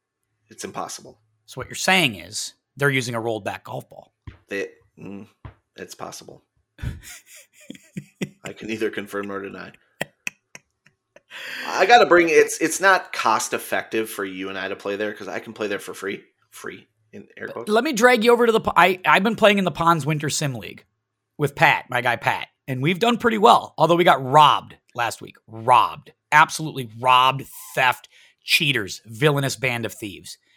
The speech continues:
Speaker 1: What were their
Speaker 2: We shot
Speaker 1: handicaps?
Speaker 2: Well, they didn't play with handicaps. They play by age from different tee boxes. So, like, if you're older, you play up. If you're younger, you play back a little bit. They got the info wrong. They made us play from sixty-five hundred,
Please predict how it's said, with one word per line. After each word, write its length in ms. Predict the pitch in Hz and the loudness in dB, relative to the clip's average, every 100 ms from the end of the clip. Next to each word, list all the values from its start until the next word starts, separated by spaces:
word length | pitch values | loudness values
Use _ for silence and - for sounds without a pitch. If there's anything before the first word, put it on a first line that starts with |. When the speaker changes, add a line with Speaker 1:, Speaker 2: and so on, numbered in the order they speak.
| _ | _
Speaker 1:
What 120 | - 117 | -4 -2
were 100 | 110 | 0
their 100 | 110 | 0
Speaker 2:
We 40 | |
shot 120 | - - | 0 0
Speaker 1:
handicaps? 580 | 107 - 85 - - _ _ _ _ - | -2 -8 -8 -10 -18 _ _ _ _ -2
Speaker 2:
Well, 200 | 156 156 | 2 4
they 100 | 180 | 4
didn't 180 | 208 | 2
play 100 | 170 | 4
with 80 | 208 | 4
handicaps. 420 | 190 214 - 175 | 4 2 4 4
They 100 | - | 4
play 200 | 185 220 | 0 2
by 220 | 202 185 - | 4 4 2
age 360 | 151 165 180 147 | -4 -2 -4 -4
from 140 | 151 | -4
different 300 | 143 143 147 | -4 -4 -8
tee 200 | - 175 | -10 -8
boxes. 640 | 139 101 - - - - - | -4 -6 -6 -14 -14 -18 -12
So, 220 | - 196 | -6 -2
like, 160 | 196 208 | 0 -2
if 120 | 202 | -4
you're 140 | 240 | -4
older, 260 | 156 160 175 | -2 0 0
you 120 | 165 | -2
play 240 | 147 131 120 | -4 -4 -4
up. 280 | 110 - _ _ | -6 -8 _ _
If 60 | - | -18
you're 200 | 117 104 | -16 -16
younger, 280 | 131 127 120 | -14 -12 -10
you 100 | 120 | -10
play 180 | 110 110 | -10 -12
back 300 | 98 90 87 | -12 -12 -14
a 40 | 98 | -16
little 140 | 92 | -20
bit. 160 | 104 98 _ _ _ _ _ _ _ _ | -20 -20 _ _ _ _ _ _ _ _
They 140 | 147 214 | 0 4
got 180 | 262 | 4
the 120 | 269 208 | 2 0
info 300 | 226 220 175 | 0 2 4
wrong. 360 | 156 190 180 | 6 6 6
They 100 | 165 | 2
made 180 | 185 196 | 2 0
us 80 | 170 | 0
play 200 | - 165 | 0 -2
from 140 | 160 143 | -2 -6
sixty-five 600 | - 147 185 156 170 147 | -8 -8 -6 0 0 2
hundred, 420 | 135 113 117 | -2 -4 -8